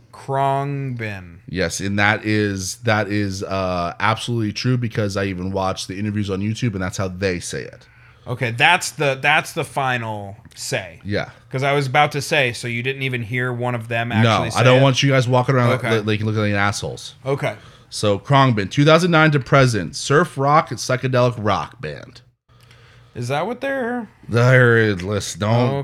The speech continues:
Speaker 2: don't challenge me on that
Speaker 1: All right.
Speaker 2: 'cause that's the one that no one ever knows.
Speaker 1: That's, uh,
Speaker 2: They could be anything.
Speaker 1: that's
Speaker 2: That's the
Speaker 1: loose,
Speaker 2: best thing
Speaker 1: that's
Speaker 2: about
Speaker 1: a
Speaker 2: it.
Speaker 1: loose and fast description.
Speaker 2: Yes.
Speaker 1: Okay.
Speaker 2: Uh, we've got Laura Lee Ochoa on, on bass. We've got Mark Spear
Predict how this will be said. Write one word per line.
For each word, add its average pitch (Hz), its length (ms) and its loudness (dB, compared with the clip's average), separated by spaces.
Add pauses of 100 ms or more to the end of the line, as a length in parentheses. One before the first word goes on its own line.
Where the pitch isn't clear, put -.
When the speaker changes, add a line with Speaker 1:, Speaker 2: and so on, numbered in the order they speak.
Speaker 2:
don't 117 200 2
challenge 107 340 2
me 101 60 -2
on 101 100 0
that 101 120 4
Speaker 1:
All - 60 4
right. 117 60 -2
Speaker 2:
'cause 98 160 -4
that's 110 320 2
the 98 140 -4
one 110 380 2
that 87 180 -2
no 104 220 0
one 110 180 2
ever 107 200 0
knows. 60 500 -8
Speaker 1:
That's, 139 340 -6
uh, 131 100 -4
Speaker 2:
They 131 220 4
could 120 240 0
be 113 180 2
anything. 82 560 -4
Speaker 1:
that's 143 300 -4
Speaker 2:
That's 131 240 4
the 135 80 2
Speaker 1:
loose, 113 60 0
Speaker 2:
best 117 240 0
thing 101 120 -2
Speaker 1:
that's 170 220 0
Speaker 2:
about 202 100 0
Speaker 1:
a - 20 0
Speaker 2:
it. 156 40 -2
Speaker 1:
loose 160 240 0
and 147 160 -4
fast 127 400 -2
description. 107 560 -8
Speaker 2:
Yes. - 640 -2
Speaker 1:
Okay. 113 240 -12 (280)
Speaker 2:
Uh, 104 380 6
we've 117 160 2
got 113 300 4
Laura 127 260 4
Lee 135 220 2
Ochoa 139 640 4
on, 110 340 0
on 104 220 -2
bass. 127 480 2
We've 107 140 -2
got 107 220 0
Mark 110 360 0
Spear 165 760 2